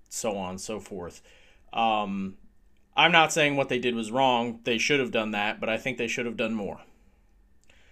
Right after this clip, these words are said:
I think they should have gone for full expulsion from the House. Uh, threatening the life of a coworker, like I said, uh, I, it's hard for me to imagine, even if you were the best worker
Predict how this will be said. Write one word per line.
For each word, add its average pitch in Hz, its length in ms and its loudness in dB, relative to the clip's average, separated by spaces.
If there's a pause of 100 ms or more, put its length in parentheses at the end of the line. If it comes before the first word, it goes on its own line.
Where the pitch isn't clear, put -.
(180)
I 123 160 4
think 135 220 -2
they 131 100 0
should 131 160 -2
have 117 80 -6
gone 120 260 0
for 120 140 -10
full 120 240 -2
expulsion 110 720 -4 (180)
from 110 220 -6
the 95 80 -6
House. 82 400 -8 (500)
Uh, 101 360 -2
threatening 143 380 0
the 135 80 -2
life 127 280 2
of 113 100 -10
a 113 60 -6
coworker, 170 720 -2 (120)
like 113 220 -4
I 123 100 2
said, 123 500 0 (600)
uh, 113 560 6 (500)
I, 165 300 4
it's 156 240 2
hard 175 260 6
for 175 120 -6
me 160 180 0
to 156 180 -4
imagine, 120 760 0 (240)
even 160 240 -2
if 143 200 0
you 127 120 -2
were 127 100 -2
the 117 80 -4
best - 600 -2 (640)
worker 135 440 -2